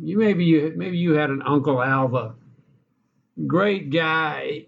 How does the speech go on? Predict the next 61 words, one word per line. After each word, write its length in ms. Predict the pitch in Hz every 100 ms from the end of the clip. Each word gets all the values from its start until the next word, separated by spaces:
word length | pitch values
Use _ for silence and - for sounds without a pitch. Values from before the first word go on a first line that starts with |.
| -
It, 120 | 170
it, 160 | 160 190
one 180 | 202 262
of 60 |
the 80 | 262
things 240 | 214 214 170
that 140 | 147
fascinated 520 | 196 208 180 180 175
about, 200 | 151 165
he 140 | 147 165
used 280 | 208 226
to 60 | 214
play 260 | 170 196 170
chess 400 | - 190 160 -
with 160 | 113
me, 220 | 120 135
and 80 | 165
you're 100 | 170
supposed 320 | - 220 214 202
to, 100 | 160
when 200 | 175 190
you're 160 | 180
a 100 | 131
grown 300 | 120 165 180
up, 180 | 151 147
you're 100 | 143
supposed 280 | - 180 139
to 60 |
let 180 | 170 147
the 60 | -
kids 300 | 170 165 127
win, 360 | 147 156 135
but 140 | 127 165
he 80 | 233
didn't 180 | 285
let 140 | 254 220
me 100 | 196
win 340 | 180 180 147
much. 380 | 110 107 110 -
But 200 | - 175 - _ -
he 60 |
was 120 | 269
a 60 | 226
fascinating 680 | 175 226 226 - 208 180 143
fella. 320 | 151 165 160
I 100 | 151
really 300 | 165 190 185
liked 280 | 170 160 143
him 80 | 151
a 60 |
lot. 260 | 147 151 156 - -
One 180 | 185 254
of 60 | 269
the 180 | 214
things 160 | 220 180
that 120 | 165
always 320 | 180 220 190 139
struck 280 | 208 202
me 120 | 160 151
about 320 | 135 139 143
him, 320 | 156 147 127